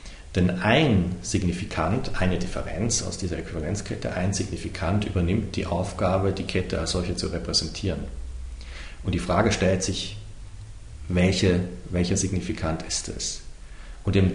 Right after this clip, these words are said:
und um das zu tun, und das ist die Logik von Hegemonie, die Laclau entwickelt,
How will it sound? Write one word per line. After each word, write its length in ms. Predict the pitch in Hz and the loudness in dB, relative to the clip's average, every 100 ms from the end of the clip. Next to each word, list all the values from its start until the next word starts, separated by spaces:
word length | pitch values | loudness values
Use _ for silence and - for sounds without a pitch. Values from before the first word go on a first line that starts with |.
| - | 6
und 180 | 95 | 4
um 140 | 90 90 | 6 6
das 280 | 110 - - | 6 6 4
zu 100 | 90 | 0
tun, 480 | - 101 107 147 | 2 6 8 6
und 160 | 113 92 | 4 2
das 120 | - | 0
ist 140 | 104 - | 0 2
die 60 | |
Logik 320 | 87 92 104 104 | 2 4 4 4
von 200 | 90 87 | 0 2
Hegemonie, 420 | 90 82 85 95 | 2 2 2 0
die 120 | - | 0
Laclau 380 | 85 78 87 90 | -2 -2 0 0
entwickelt, 540 | 85 - - - - | 0 -2 0 0 0